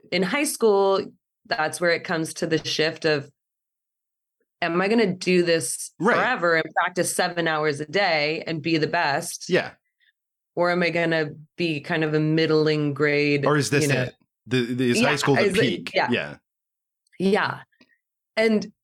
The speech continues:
Speaker 1: I noticed that the peak for a lot of people, when you're a classically trained musician, the goal is to become a member of a symphony orchestra of a world-class city,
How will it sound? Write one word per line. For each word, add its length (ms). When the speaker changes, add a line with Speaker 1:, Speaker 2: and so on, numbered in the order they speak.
Speaker 1:
I 140
noticed 720
that 520
the 380
peak 720
for 260
a 60
lot 280
of 140
people, 600
when 180
you're 120
a 80
classically 400
trained 320
musician, 840
the 100
goal 280
is 180
to 80
become 500
a 60
member 400
of 140
a 40
symphony 600
orchestra 580
of 80
a 40
world-class 760
city, 420